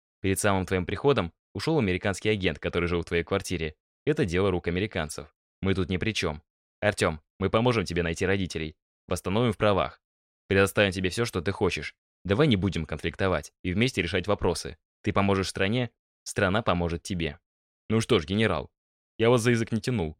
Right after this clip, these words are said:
Ваша версия выдерживает критику. Пусть будет так. Пусть это не вы. Но, генерал, а все эти военные приготовления тоже не вы?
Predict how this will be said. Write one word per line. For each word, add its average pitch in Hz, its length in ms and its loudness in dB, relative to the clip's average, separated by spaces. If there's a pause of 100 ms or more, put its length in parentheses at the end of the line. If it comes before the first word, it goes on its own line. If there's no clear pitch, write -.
Ваша 117 280 2
версия 107 280 2
выдерживает 92 520 2
критику. - 500 -4 (220)
Пусть 123 200 4
будет 95 320 0
так. 73 280 -2 (200)
Пусть 123 300 0
это 87 200 -2
не 92 140 2
вы. 82 280 -4 (260)
Но, 92 100 0
генерал, 98 520 0 (200)
а 98 100 0
все 113 140 2
эти 110 120 0
военные 104 320 6
приготовления 87 600 0
тоже 123 280 2
не 110 100 2
вы? 87 220 -2